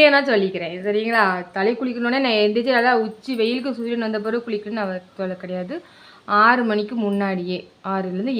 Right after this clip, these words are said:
ஏழு மணிக்கெல்லாம் நீங்க குளிச்சுட்டு, குளிச்சிடணும். வெயில் வரதுக்கு முன்னாடி நீங்க குளிச்சாதான் உங்க உடல் சூடு வந்து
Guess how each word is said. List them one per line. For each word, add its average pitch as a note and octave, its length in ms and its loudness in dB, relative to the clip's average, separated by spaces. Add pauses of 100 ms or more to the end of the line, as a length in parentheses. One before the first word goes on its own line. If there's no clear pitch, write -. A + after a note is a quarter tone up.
ஏழு G#3+ 200 4
மணிக்கெல்லாம் F#3 440 -4
நீங்க G3 160 -4 (120)
குளிச்சுட்டு, G3 400 -8 (140)
குளிச்சிடணும். F#3+ 500 -8 (120)
வெயில் A#3+ 340 2
வரதுக்கு G#3 260 -2
முன்னாடி G3+ 240 -2
நீங்க C4 160 -6
குளிச்சாதான் G3+ 400 -2
உங்க A3 120 -4
உடல் G#3 220 -2
சூடு F3+ 280 -10
வந்து G3+ 180 -10